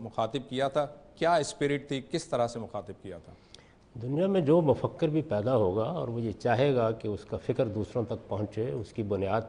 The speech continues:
Speaker 2: پر اذہان کی تشکیل ہو اور پھر ایک عملی وجود ایک خاص پہلو سے، آ، ہمارے سامنے آئے، وہ یہی چاہے گا کہ وہ نوجوانوں کو مخاطب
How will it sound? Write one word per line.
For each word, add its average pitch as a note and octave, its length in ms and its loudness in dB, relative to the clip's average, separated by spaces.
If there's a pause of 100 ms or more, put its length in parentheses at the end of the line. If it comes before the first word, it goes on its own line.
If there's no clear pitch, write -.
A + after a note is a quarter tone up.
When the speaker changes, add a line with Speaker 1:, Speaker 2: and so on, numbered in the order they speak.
Speaker 2:
پر A#2 160 0
اذہان G2+ 560 2 (120)
کی A2+ 160 -8
تشکیل C3+ 440 -2
ہو F#2+ 200 0 (680)
اور A2 200 0 (180)
پھر C#3+ 200 4 (400)
ایک A2+ 320 -4
عملی D#3 320 8
وجود A2 360 6 (320)
ایک G2+ 160 -6
خاص - 460 2
پہلو B2+ 280 4
سے، - 200 0 (380)
آ، F#2+ 300 -10
ہمارے G2 260 -2
سامنے A2+ 380 0
آئے، G2+ 160 -2
وہ E3 140 -2
یہی D#3+ 180 0
چاہے C#3+ 380 2
گا G#2 120 -4 (420)
کہ A2+ 100 -4
وہ A2+ 80 2
نوجوانوں G#2+ 500 4
کو G2 60 -4
مخاطب F#2 380 -4